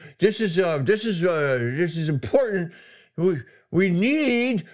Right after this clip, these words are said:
Jesus to get angry. Why?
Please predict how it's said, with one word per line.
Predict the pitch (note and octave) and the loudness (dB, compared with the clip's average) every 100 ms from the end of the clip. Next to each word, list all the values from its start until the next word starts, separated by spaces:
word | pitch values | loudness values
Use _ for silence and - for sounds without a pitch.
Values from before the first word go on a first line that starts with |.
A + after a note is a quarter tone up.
| - | -6
Jesus | B2+ F3+ E4+ C4 E3 D#3 G#3+ - | 0 2 2 2 0 0 0 -2
to | F#3+ | -2
get | F3+ C#4 | 0 2
angry. | C4+ F4+ G4+ A#3 G#3 - - _ _ _ _ _ _ _ _ _ _ A2 A2+ - | 2 2 2 2 0 -2 -10 _ _ _ _ _ _ _ _ _ _ -14 -14 -10
Why? | C3 F#3+ G3+ | -6 -4 -6